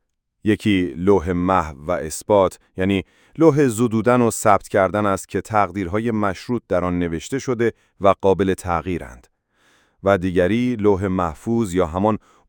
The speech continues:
ام الکتاب است که تقدیرهای قطعی و نهایی در آن ثبت شده و هرگز تغییر نمی‌کنند. حالا با این مقدمه برگردیم به نشانه‌های ظهور.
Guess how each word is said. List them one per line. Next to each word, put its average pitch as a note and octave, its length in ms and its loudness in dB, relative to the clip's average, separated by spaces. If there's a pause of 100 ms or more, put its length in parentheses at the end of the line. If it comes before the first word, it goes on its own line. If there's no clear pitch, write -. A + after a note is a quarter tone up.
ام G#2 260 2
الکتاب G#2 580 0
است G2 320 2
که F#2+ 180 0
تقدیرهای G2 720 0 (120)
قطعی B2 440 -8
و B2 140 0
نهایی A2+ 600 -2
در E2 180 -2
آن D2 140 -8
ثبت C#2 300 -12
شده C2 340 -16 (320)
و G#2 100 4
هرگز B2 500 0
تغییر C3 360 2
نمی‌کنند. D3 600 -6 (1300)
حالا F#3 260 8
با E3+ 100 6
این F3 120 4
مقدمه A2+ 560 4
برگردیم B2 640 2
به G#2 120 4
نشانه‌های G2+ 760 0
ظهور. E2+ 500 -8